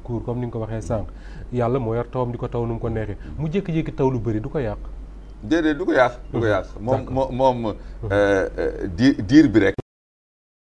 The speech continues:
Speaker 2: Ci am solo, yow mi nga xam nag yaa koy
Speaker 1: Bari waaye
Speaker 2: bay.
Speaker 1: ndox bi amul solo.
Speaker 2: Yaa, yaa seet na nga koy, na nga koy pa-,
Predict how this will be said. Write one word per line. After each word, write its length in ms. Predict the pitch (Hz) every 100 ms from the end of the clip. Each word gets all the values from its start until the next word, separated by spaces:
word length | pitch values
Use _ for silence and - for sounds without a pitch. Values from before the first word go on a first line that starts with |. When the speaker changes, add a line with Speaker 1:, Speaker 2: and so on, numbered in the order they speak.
| -
Speaker 2:
Ci 60 | -
am 140 | 98
solo, 260 | 95 104 120
yow 180 | 127 135
mi 100 | 135
nga 80 | 143
xam 180 | 131 117
nag 140 | 104
yaa 180 | 101 120
koy 40 |
Speaker 1:
Bari 140 | 160 165
waaye 140 | 160
Speaker 2:
bay. 60 | 160
Speaker 1:
ndox 160 | 139
bi 60 | 147
amul 160 | 139 135
solo. 240 | 120 98
Speaker 2:
Yaa, 220 | 85 95 87
yaa 180 | 101 104
seet 240 | 127 123 -
na 140 | 101 107
nga 60 | 104
koy, 400 | 101 95 87 87
na 100 | 92
nga 40 |
koy 120 | 104
pa-, 120 | 98